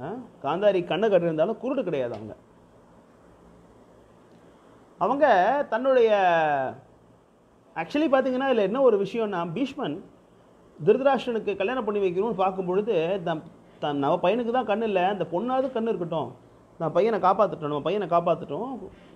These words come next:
வழி நடத்திட்டோம்னு சொல்லிட்டு ஒரு குணவதியான, அழகான, கற்புக்கரசியான இந்த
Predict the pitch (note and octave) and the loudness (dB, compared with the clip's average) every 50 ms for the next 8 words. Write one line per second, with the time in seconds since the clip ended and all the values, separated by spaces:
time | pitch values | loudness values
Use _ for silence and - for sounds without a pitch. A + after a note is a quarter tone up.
0 | - - - - - - - - - - F3 G3+ A#3 A#3 G#3 F#3 E3 F3+ - F3 | -20 -20 -20 -20 -20 -20 -20 -12 -6 -2 0 2 2 2 2 0 -2 -6 -4 -6
1 | F#3+ F#3+ F3 - E3 D#3+ E3+ C4 B3+ G#3 F3+ G#3 C#4 - - - - - - - | -6 -4 -4 -6 -6 -2 0 2 2 4 2 0 -2 -6 -10 -20 -20 -20 -20 -20
2 | - - _ _ _ - - _ - - D3 D3 C#3+ D#3 G3 B3+ D4+ D4+ C#4 - | -20 -20 _ _ _ -20 -20 _ -10 -6 -6 -2 2 2 4 4 4 4 2 2
3 | C#4 A3+ A3 G#3 G#3 G3+ G3 G3+ - C3+ D#3 F#3 G3+ G3+ A#3 B3 C4 A3+ F3+ E3+ | 2 0 0 2 2 0 -2 -2 0 0 2 2 2 2 2 2 0 0 -4 -4
4 | - - - _ - - - _ _ _ - F#3 F#3+ - - D#4+ - C#4 B3+ - | -8 -12 -20 _ -20 -20 -20 _ _ _ -4 -4 -4 -4 -4 -4 -2 -2 -2 -2
5 | - A3+ G3+ F3 D#3+ D3+ C#3 - - - - - _ _ _ _ _ _ _ _ | -2 -4 -4 -2 -2 -4 -4 -6 -10 -16 -20 -20 _ _ _ _ _ _ _ _
6 | _ - - - - - - - F3 E3+ | _ -20 -20 -20 -20 -18 -12 -6 0 4